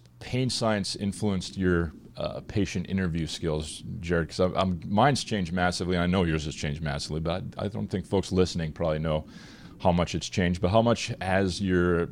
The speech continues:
your, uh, patient interview changed as you've kinda understood pain a little bit more deeply?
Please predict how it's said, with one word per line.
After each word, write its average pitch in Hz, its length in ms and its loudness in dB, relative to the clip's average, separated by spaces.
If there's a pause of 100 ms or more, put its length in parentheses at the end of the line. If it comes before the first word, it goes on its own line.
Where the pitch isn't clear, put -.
your, 87 460 2 (380)
uh, 82 240 2
patient 90 400 -2
interview 85 260 0
changed 85 460 -2
as 82 180 -2
you've 82 160 -2
kinda 80 220 -2
understood 85 460 -2
pain 80 240 -6
a 80 40 -4
little 80 160 -2
bit 78 160 -4
more 78 160 -4
deeply? 76 460 -4